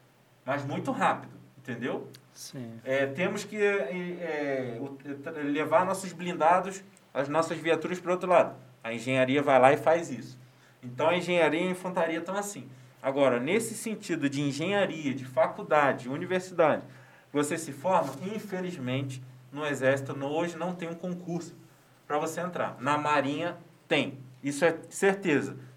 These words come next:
Speaker 1: Na Aeronáutica, eu não, não
Speaker 2: Tem o ita.
Speaker 1: Não, mas o ita é tipo o ime.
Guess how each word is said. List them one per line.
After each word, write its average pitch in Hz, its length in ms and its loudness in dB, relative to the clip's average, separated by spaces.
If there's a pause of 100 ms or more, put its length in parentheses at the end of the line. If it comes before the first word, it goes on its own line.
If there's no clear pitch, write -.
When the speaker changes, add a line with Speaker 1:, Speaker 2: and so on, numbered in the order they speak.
(120)
Speaker 1:
Na 127 100 -4
Aeronáutica, 139 840 -2
eu 151 140 -8
não, 160 240 -8
não 156 280 -8 (180)
Speaker 2:
Tem 131 180 -4
o 139 120 -4
ita. 123 300 -8 (360)
Speaker 1:
Não, 170 220 4
mas 151 220 0
o 170 120 -2
ita 180 300 0
é 185 80 6
tipo 202 340 -2
o 226 40 4
ime. 147 360 0